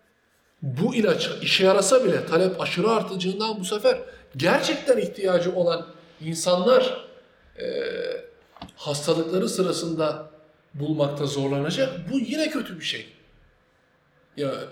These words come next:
öncelikle, e, şuna bakmak lazım.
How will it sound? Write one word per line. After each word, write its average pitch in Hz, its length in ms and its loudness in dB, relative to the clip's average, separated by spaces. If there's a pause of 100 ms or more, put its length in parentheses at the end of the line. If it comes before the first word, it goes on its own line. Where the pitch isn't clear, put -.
(880)
öncelikle, 214 1000 0 (280)
e, - 840 -2
şuna 208 300 4
bakmak 160 400 0
lazım. 131 340 -2